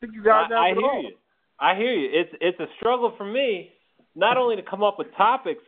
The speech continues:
Speaker 2: anymore week to week, but also to come up with,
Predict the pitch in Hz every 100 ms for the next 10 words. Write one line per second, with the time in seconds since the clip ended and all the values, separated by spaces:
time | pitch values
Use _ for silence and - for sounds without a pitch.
0 | _ 139 131 123 120 117 117 117 127 123
1 | 120 113 113 117 _ _ _ _ _ _
2 | - 151 170 170 175 143 175 160 156 151